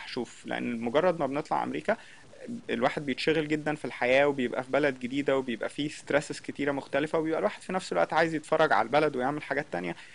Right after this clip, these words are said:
فمش هيعرف ان هو يجيب ريسيرش. وحكاية ان احنا نعدي على المستشفيات دي فاشلة جدًا. هما كانوا بيقولوا لنا هناك خدوا الايميل وابعتوا لنا ايميل. بالنسبة للماتش، انا رأيي اللي ابلاي في الماتش يحاول يابلاي طبعًا على اكبر عدد ممكن من البروجرامز،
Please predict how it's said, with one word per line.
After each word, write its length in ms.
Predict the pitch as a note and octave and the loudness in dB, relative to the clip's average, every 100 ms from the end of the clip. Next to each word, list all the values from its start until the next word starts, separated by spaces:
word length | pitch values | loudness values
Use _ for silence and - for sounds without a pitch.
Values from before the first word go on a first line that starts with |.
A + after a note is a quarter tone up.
| - - | -12 -2
فمش 320 | D3 D3+ E3+ | -2 2 6
هيعرف 340 | F#3 F#3 E3 | 6 6 0
ان 100 | C3+ | -6
هو 140 | C3+ D3+ | -2 -2
يجيب 260 | C#3 C#3+ | -2 -4
ريسيرش. 420 | B2 - C#3+ C#3 C3 | -4 0 2 2 -2
وحكاية 300 | - D3 D3+ | 0 0 0
ان 100 | D3 | -4
احنا 200 | C#3 D3 | -4 -2
نعدي 300 | A#2+ C3 D3+ | 4 4 2
على 120 | C3 | -2
المستشفيات 540 | A#2+ A#2+ B2 - B2+ C3 | -2 -6 -8 -2 0 0
دي 320 | C3 A#2+ A2+ | 0 -4 -4
فاشلة 340 | - B2+ C3 | -4 -4 -4
جدًا. 320 | A#2 G#2+ G#2+ B2 | -4 -4 -4 -4
هما 220 | C#3 C3+ | -2 -2
كانوا 220 | C3+ A#2+ | 0 -2
بيقولوا 260 | A2+ A#2 D3+ | -2 -2 -2
لنا 160 | D#3 | -2
هناك 200 | D#3 G3+ - - - | -2 -4 -6 -20 -8
خدوا 220 | - D#3+ D#3 | -2 0 0
الايميل 480 | D3+ C3 E3+ A3 | 0 0 2 2
وابعتوا 480 | E3 B2 A#2+ A#2 C3 | 2 2 4 4 2
لنا 120 | B2+ | 0
ايميل. 300 | A2 G#2+ G#2+ - - - - - - - - - - - - - - - D3 | -2 -4 -8 -12 -20 -20 -20 -18 -18 -20 -20 -20 -20 -20 -20 -20 -20 -12 -4
بالنسبة 400 | C#3+ D#3+ F#3 E3 | 0 0 2 2
للماتش، 560 | C#3 A#2+ C#3+ - - | 2 2 0 -2 -8
انا 160 | C#3 C#3 | -6 0
رأيي 220 | E3+ F#3 | 0 0
اللي 300 | F3 C3+ A#2+ | 0 0 0
ابلاي 280 | - C#3+ D3 | -2 2 0
في 100 | - | 0
الماتش 380 | C3 C#3+ - - | 0 0 0 -8
يحاول 280 | - C#3+ | -2 0
يابلاي 320 | C#3 - C#3 C3 | 0 0 0 0
طبعًا 320 | C3+ C3+ A2+ | 0 0 2
على 140 | G2+ | 0
اكبر 280 | - - B2 | 0 0 2
عدد 280 | A2 C3 B2+ | 2 2 -2
ممكن 260 | B2 - | -6 -4
من 80 | B2 | -4
البروجرامز، 580 | A2+ - C3+ D#3+ F3+ | -4 -2 -2 0 -4